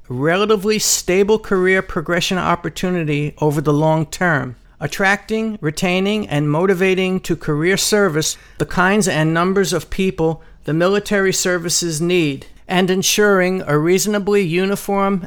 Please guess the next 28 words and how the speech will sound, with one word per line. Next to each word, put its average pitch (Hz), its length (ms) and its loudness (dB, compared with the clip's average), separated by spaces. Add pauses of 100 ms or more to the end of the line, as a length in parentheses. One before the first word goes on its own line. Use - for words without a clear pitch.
application 170 840 -2
of 135 160 -4
the 147 40 -4
principle 180 640 -2
of - 120 -4
equal 180 320 0
pay 156 300 0
for 135 240 -6
equal 165 380 -2
work 147 280 0 (200)
among 156 260 4
the 156 80 0
military 151 500 0
services. 131 760 -4 (240)
This 196 160 0
section 190 500 -2
addresses 165 680 -2
the 147 100 -6
program 180 500 -2
elements 151 560 -2
of 131 180 -10
the 135 80 -4
regular 151 540 -2
Air 135 220 -2
Force - 640 -4 (100)
Airman. 113 680 -4 (400)
Promotion 190 760 0 (140)
quotas. - 640 -2